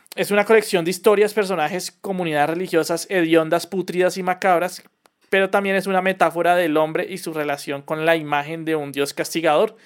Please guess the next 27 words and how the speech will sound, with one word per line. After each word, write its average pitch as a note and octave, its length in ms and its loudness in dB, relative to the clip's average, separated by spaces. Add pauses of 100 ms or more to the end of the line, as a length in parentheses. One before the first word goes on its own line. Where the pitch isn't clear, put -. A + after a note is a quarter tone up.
(400)
que E3 140 2
gobierna D3+ 400 4
a D#3 40 -2
través D#3 300 4
del D3+ 120 0
miedo, G3+ 300 0
teniendo D#3 400 -4
como F3 240 0
destino F#3 600 -2
para E3+ 160 4
los D#3+ 140 0
rebeldes F3+ 640 0
el D#3 220 -6
Hades, D3+ 560 -4
como D#3 220 -6
el D3 140 -4
lugar C#3+ 280 -2
del D3 140 -6
castigo D3 440 -6
final. D3 360 -8 (340)
Este B3 280 4
es A#3+ 240 -10
como A#3 200 0
la, D#3+ 520 4
el F3 120 -8
segundo D#3+ 320 0
track. A3+ 320 2